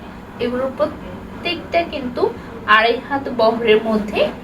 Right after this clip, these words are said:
পেয়ে যাচ্ছেন। এগুলো এখনো চেক দেওয়া হয়নি, এগুলো, আহ,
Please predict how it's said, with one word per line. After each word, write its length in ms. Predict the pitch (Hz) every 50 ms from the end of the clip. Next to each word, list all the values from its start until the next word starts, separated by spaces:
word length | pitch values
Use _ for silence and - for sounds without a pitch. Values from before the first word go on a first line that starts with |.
| - - - -
পেয়ে 240 | - - 247 220 190
যাচ্ছেন। 680 | 190 185 175 165 - - - - - 190 - 190 185 - - - - - - - - - - - - - - - - - - - - - - - - - - - - - - - - - - - - - - - - -
এগুলো 320 | 226 226 240 277 302 311
এখনো 540 | 311 - 277 277 277 - 311 294 302 285 294 294 -
চেক 200 | - 262 254 247 247 -
দেওয়া 240 | 254 269 269 277 -
হয়নি, 540 | - - 247 220 208 208 208 208 214 - - - - - - - -
এগুলো, 360 | 247 247 226 254 262 262 262
আহ, 400 | - 247 240 233 226 226 226 -